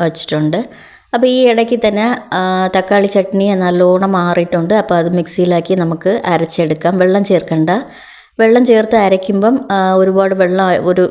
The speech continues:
ചട്നി ന-, അത്രയ്ക്ക് ടേസ്റ്റ് ഉണ്ടാവില്ല. അപ്പോൾ വെള്ളം ചേർക്കാതെ തന്നെ നമുക്ക് അരച്ചെടുക്കണം. കണ്ടില്ലേ,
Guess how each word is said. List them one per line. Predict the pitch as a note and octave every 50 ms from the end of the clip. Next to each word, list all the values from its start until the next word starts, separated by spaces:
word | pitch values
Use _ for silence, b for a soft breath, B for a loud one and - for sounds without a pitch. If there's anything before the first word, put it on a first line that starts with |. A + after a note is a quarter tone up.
| - - _ _ _ _ _ _ _ - -
ചട്നി | G#3 G3 G3 - - G#3 G#3 G#3
ന-, | G3 F3+ -
അത്രയ്ക്ക് | - - F#3 F#3 - G3 -
ടേസ്റ്റ് | F#3+ F#3 F#3 F#3 - G#3 F#3
ഉണ്ടാവില്ല. | F3+ E3+ F3 E3+ E3+ E3+ F3 D#3+ E3 F3+ A#3 C#4 B B B B B B B B B
അപ്പോൾ | G3+ - A3 G#3
വെള്ളം | G#3 G3 G3+ A3 A3 -
ചേർക്കാതെ | G3+ G3 F#3+ G3 - G#3 G3 G3 G3 G3 G3
തന്നെ | F#3 F3+ F#3 F#3+ A3 A#3+ A#3
നമുക്ക് | G3+ F3+ F3 - - G3 F3+ F3
അരച്ചെടുക്കണം. | E3+ E3+ E3+ E3+ - F3+ E3 D3+ D#3 - D#3+ D#3+ D#3 D#3+
കണ്ടില്ലേ, | F3+ F3+ F3+ F3+ F3+ F3 E3